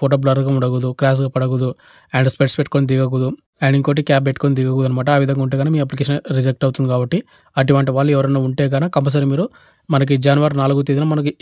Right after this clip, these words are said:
ఎడిట్ ఆప్షన్ అయితే వస్తుంది కాబట్టి, అప్పుడు మీరు, ఆ, ఫోటో and సిగ్నేచర్ అనేది మీరు మోడిఫై అయితే చేసుకోండి, ప్రాబ్లం ఉన్న వాళ్ళు మాత్రమే. ఒకవేళ ప్రాబ్లం లేదు, నార్మల్‌గా ఉందనుకుంటే గానీ ఏం కాదు. And ఈ వీడియో చేయడం ముఖ్య కారణం ఏంటంటే, చాలామంది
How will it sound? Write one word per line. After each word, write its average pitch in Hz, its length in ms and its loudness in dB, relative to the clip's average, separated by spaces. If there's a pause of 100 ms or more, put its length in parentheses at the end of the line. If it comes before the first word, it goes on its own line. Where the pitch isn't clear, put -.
ఎడిట్ 151 240 2
ఆప్షన్ 139 200 -4
అయితే 135 160 -2
వస్తుంది 139 260 -2
కాబట్టి, 143 220 0
అప్పుడు 143 220 -2
మీరు, 139 160 0 (480)
ఆ, 139 80 0 (180)
ఫోటో 147 240 4 (140)
and 151 180 2
సిగ్నేచర్ 139 320 -2
అనేది 151 180 -2
మీరు 151 160 -2
మోడిఫై 135 240 -2
అయితే 147 100 -6 (100)
చేసుకోండి, 127 340 -2 (180)
ప్రాబ్లం 139 340 4
ఉన్న 131 160 0
వాళ్ళు 131 240 0
మాత్రమే. 123 320 -6 (360)
ఒకవేళ 139 260 4 (140)
ప్రాబ్లం 143 340 2
లేదు, 143 260 2
నార్మల్‌గా 135 400 0
ఉందనుకుంటే 135 500 -2
గానీ 185 140 -2 (140)
ఏం 131 160 0
కాదు. 117 160 -4 (400)
And 147 200 4
ఈ - 80 4
వీడియో 156 180 2
చేయడం 165 220 2
ముఖ్య 156 220 -2
కారణం 151 260 2
ఏంటంటే, 147 240 -2 (100)
చాలామంది 156 400 0